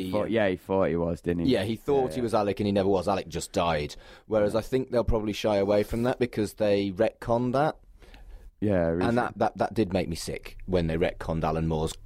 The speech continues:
Speaker 1: exceptional run on Swamp Thing. Spoilers on my opinion of Alan Moore's run on Swamp Thing.
Speaker 2: Yeah.
Speaker 1: But it,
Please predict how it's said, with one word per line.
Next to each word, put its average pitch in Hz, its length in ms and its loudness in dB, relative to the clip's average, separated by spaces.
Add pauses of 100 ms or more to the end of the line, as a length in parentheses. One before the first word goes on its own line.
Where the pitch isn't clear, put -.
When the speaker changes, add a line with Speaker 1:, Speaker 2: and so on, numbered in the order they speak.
(600)
Speaker 1:
exceptional 90 680 0
run 80 200 2
on 76 100 -4
Swamp 80 260 -2
Thing. 76 140 -4
Spoilers 78 400 0
on 76 80 -4
my 73 160 -2
opinion 73 320 -2
of 71 100 -6
Alan 73 200 -2
Moore's 71 240 -2
run 78 100 -2
on 71 80 -4
Swamp 82 240 -2
Thing. 76 160 -4 (260)
Speaker 2:
Yeah. 85 100 0
Speaker 1:
But 101 200 0
it, - 140 0